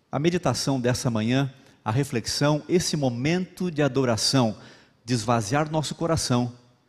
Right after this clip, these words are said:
e se encher dele e do seu poder. Querido Pai, a tua palavra está aberta agora e nós pedimos mais uma vez que, se o Senhor falar a cada um de nós,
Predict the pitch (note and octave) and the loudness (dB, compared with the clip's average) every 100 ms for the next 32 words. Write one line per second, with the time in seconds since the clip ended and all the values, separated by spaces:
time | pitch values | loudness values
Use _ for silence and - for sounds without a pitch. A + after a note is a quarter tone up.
0 | _ _ _ C3 B2 C3+ A#2 - C#3 C#3 | _ _ _ -8 -6 -4 -2 0 0 0
1 | A2+ B2+ C3 C3 - _ - B2 A#2 - | 2 2 2 -2 -6 _ -10 -6 -4 0
2 | A2+ A2+ G2 G#2+ G2+ - F3 D#3+ A#2+ A#2 | 2 2 2 0 -2 0 2 2 2 2
3 | G2+ F#2+ - - - - _ _ _ - | 2 0 -10 -20 -20 -20 _ _ _ -8
4 | B2 - D3+ C#3+ B2+ C#3 B2+ - C3+ A2+ | -4 2 2 4 4 4 2 0 0 2
5 | A#2+ A#2+ B2 G#2 G2 F#2+ G2 - - - | 2 2 0 0 2 2 0 -8 -20 -20
6 | - _ C#3 C#3+ D#3 - C#3 D#3+ B2 C#3 | -20 _ 0 4 4 4 4 4 2 2
7 | D3+ D3 D3 A2 G#2+ G2+ - - - _ | 2 2 2 4 2 0 -4 -10 -20 _
8 | _ _ _ _ _ - A#2 C3 - C3 | _ _ _ _ _ -2 0 0 2 0
9 | A#2+ C3+ D#3+ D#3 - E3 C3+ G#2+ F#2+ F#2+ | 2 4 2 0 -4 -2 2 2 0 -4
10 | - _ - A2 - - C#3+ D#3 C#3+ C#3 | -18 _ -4 -4 -4 -2 0 0 2 0
11 | C#3+ D#3 A#2+ G2+ F#2 - | 0 0 0 0 -2 -8